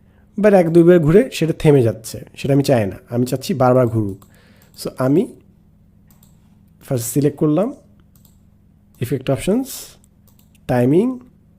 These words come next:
repeat until the end of slide, ওকে? এবং আমার উইন্ডমিল কিন্তু হয়ে গেল। ক্লিক করি, আমার উইন্ডমিল ঘুরতেই থাকবে, তো ঘুরতেই থাকবে, তো ঘুরতেই থাকবে।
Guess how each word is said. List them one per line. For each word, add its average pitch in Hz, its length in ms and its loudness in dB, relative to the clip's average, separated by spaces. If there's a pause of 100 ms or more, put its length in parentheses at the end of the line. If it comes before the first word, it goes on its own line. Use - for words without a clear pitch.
(240)
repeat 123 300 -4 (120)
until 123 340 -2
the 120 180 -4
end 156 200 2
of 175 140 -2 (100)
slide, 98 340 -8 (320)
ওকে? 180 280 -8 (1200)
এবং 262 240 0 (260)
আমার 147 300 2
উইন্ডমিল 139 480 4
কিন্তু 147 220 0
হয়ে 123 200 2
গেল। 101 140 -6 (300)
ক্লিক 143 200 -4
করি, 190 280 0 (500)
আমার 123 160 -2
উইন্ডমিল 127 360 0
ঘুরতেই 139 400 0
থাকবে, 131 300 -4
তো 123 100 -6
ঘুরতেই 120 320 -4
থাকবে, 117 280 -8
তো 117 100 -6
ঘুরতেই 113 880 -2
থাকবে। - 340 -18